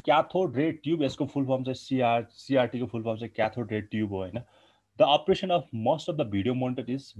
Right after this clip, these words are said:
based on the C R T technology। पहिला पहिला, आजभोलि त अब कहीँ कहीँ हुन्छ होला होइन, अ, आ, तर ए, यो चाहिँ के हुन्छ, पहिला पहिलाको टिभीहरू, पहिला पहिलाको त्यो हुन्छ नि डेस्कटप कम्प्युटरहरूमा चाहिँ पहिला पहिला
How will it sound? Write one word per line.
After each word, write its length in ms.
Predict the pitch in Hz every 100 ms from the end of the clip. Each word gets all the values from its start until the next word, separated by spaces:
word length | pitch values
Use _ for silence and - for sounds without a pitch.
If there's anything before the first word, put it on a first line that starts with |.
| 95
based 280 | 110 127 113
on 80 |
the 60 | 123
C 240 | - 117 107
R 80 |
T 100 | 101
technology। 380 | 104 95 87 85 -
पहिला 200 | 139 165
पहिला, 280 | 165 156 151
आजभोलि 420 | 131 143 104 90
त 60 |
अब 280 | 120 123 127 -
कहीँ 160 | 143 151
कहीँ 100 | 151
हुन्छ 280 | 95 92
होला 200 | 110 95
होइन, 120 | 90 139
अ, 1040 | - _ _ _ _ _ - 113 110 117
आ, 120 | 110 127
तर 220 | 151 170 175 - _
ए, 120 | 151
यो 200 | 139 156
चाहिँ 160 | 160 170
के 100 | 175
हुन्छ, 140 | 120 131
पहिला 380 | - - 208
पहिलाको 340 | 202 165 160 160
टिभीहरू, 460 | 160 156 135 123
पहिला 320 | 147 147 165 160
पहिलाको 340 | 143 143 135
त्यो 140 | 135
हुन्छ 240 | 127 110 101
नि 160 | 127
डेस्कटप 400 | 110 117 - 120 -
कम्प्युटरहरूमा 760 | 117 113 110 98 82 92 101
चाहिँ 160 | 107 123
पहिला 200 | 117 107
पहिला 260 | 101 107